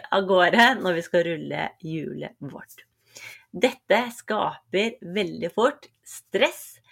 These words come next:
irritasjon og uro. En måte da å jobbe med stress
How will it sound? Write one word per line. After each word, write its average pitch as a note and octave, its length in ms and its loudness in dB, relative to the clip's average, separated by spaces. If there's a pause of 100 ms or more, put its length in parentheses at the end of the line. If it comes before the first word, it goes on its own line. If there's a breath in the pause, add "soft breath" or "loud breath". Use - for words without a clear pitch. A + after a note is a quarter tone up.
(280 soft breath)
irritasjon A3+ 800 -6 (420)
og D#3+ 380 -6 (500)
uro. D3 440 -10 (1400 loud breath)
En A#3+ 420 2
måte F#3+ 520 2 (160)
da E3+ 240 0 (160)
å F3+ 420 0 (280)
jobbe F3 580 -2
med F3+ 400 -4
stress - 520 -4